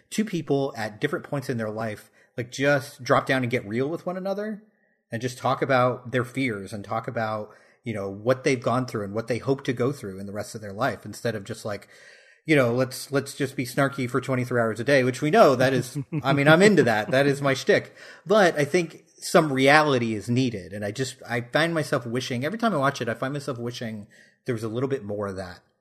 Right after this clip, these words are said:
Speaker 1: and a little bit less of the Stark. Maybe I'm getting a little more mature. I don't know.
Speaker 2: There's, there's definitely a cap though with this, uh, you know, these, like, two ships in the night passing type thing that they've come to accept. Uh, you actually have the Charlotte character, I think,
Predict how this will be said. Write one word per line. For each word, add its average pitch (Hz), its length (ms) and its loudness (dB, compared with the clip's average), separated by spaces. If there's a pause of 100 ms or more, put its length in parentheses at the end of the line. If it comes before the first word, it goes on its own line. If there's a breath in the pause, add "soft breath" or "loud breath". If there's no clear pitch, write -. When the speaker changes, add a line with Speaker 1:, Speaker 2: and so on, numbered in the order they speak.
(140)
Speaker 1:
and 113 100 -4
a 117 40 0
little 117 200 0
bit 117 160 -8
less 98 320 -8
of 107 80 -10
the - 80 -20
Stark. - 260 -18
Maybe 127 160 -4
I'm 143 120 -4
getting 123 240 -2
a 104 40 -8
little 104 220 -8
more 101 120 -8
mature. 92 440 -10
I 98 60 -10
don't 95 100 -12
know. 90 120 -18 (600)
Speaker 2:
There's, 156 200 4
there's 151 200 2
definitely 160 340 4
a 131 40 2
cap 139 360 2
though 101 240 2
with 98 140 -2
this, - 320 -4
uh, 90 360 2 (220)
you 110 100 -6
know, 92 360 -2 (280)
these, 98 260 -8
like, 95 160 0
two - 160 0
ships - 420 2
in 101 60 4
the 95 40 2
night 101 340 2 (460)
passing 104 440 0
type 98 320 0 (400 soft breath)
thing 180 240 6
that 127 120 2
they've 123 240 2
come 120 200 0
to 110 60 0
accept. 98 380 -2
Uh, 101 140 4
you 110 280 2
actually 110 240 2
have 101 280 2
the 95 80 -4
Charlotte 101 320 2
character, 87 500 -4
I 104 80 -2
think, 95 240 -4